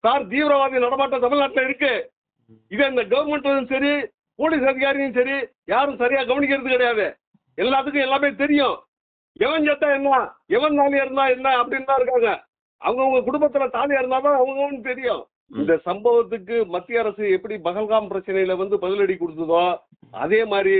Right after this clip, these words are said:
Speaker 1: டெல்லி பிரச்சனைக்கு சிவியரான ஆக்ஷன் எடுப்பாங்க,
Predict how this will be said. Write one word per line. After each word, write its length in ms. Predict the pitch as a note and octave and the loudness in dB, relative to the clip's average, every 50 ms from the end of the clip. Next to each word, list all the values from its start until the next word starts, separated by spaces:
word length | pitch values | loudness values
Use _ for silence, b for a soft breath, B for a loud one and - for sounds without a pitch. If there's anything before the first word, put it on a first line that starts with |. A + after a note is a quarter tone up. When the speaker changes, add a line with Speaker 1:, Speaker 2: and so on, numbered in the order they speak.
| F#3 F#3 - _ _ _ _ - | 2 0 -6 _ _ _ _ -4
Speaker 1:
டெல்லி 240 | E3+ G#3 B3 C#4 B3+ | -4 -2 -2 -6 -6
பிரச்சனைக்கு 640 | F#3+ F#3+ G#3 G3+ G3 G#3 F#3+ G3 F#3 D#3+ F#3 F#3+ F#3+ F#3+ F#3 - _ | -2 -2 -2 -2 -2 0 0 0 0 2 2 2 2 2 0 -4 _
சிவியரான 600 | _ A3+ A#3+ B3+ C#4 C#4+ C#4 C4 B3+ B3 B3 C4 B3+ | _ -10 -6 -2 0 0 2 2 2 2 2 2 2
ஆக்ஷன் 360 | A#3 A#3 A3 - A#3+ G#3+ G#3 | 0 -2 -2 -2 0 0 0
எடுப்பாங்க, 400 | G#3+ B3 G3 B3 A3+ A3+ G#3+ | 0 0 0 0 2 2 4